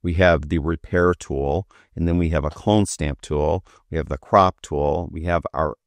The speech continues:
color adjustment tools. These are what we just used. We have this drop down, and here you could see that you could do that denoise that I just did. You also could do super resolution,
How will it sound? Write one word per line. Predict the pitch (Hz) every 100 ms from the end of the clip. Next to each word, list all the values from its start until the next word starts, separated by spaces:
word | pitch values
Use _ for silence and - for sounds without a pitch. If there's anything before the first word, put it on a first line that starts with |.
| _ _
color | - 101 92 78
adjustment | 69 - 98 - 71 -
tools. | 65 73 76
These | 73 -
are | 73
what | 76 65
we | 78
just | 82 76 -
used. | 85 85 71 117 - - _ _ _ _
We | 92
have | 104 90
this | 104 82
drop | - 87 113 151 -
down, | 57 55 67 76 113 _ _ _
and | - 92
here | 90 - 131 120 117
you | 92
could | 95
see | - 101 95
that | 82 76
you | 90
could | - 87
do | - 92 90 87 73
that | - 80 -
denoise | - 85 82 85 95 -
that | 73
I | 69
just | 73 71 - -
did. | 73 76 - _ _
You | 98
also | 143 -
could | 208 147
do | 127
super | 117 - 120 -
resolution, | 92 87 82 87 113 110 - 69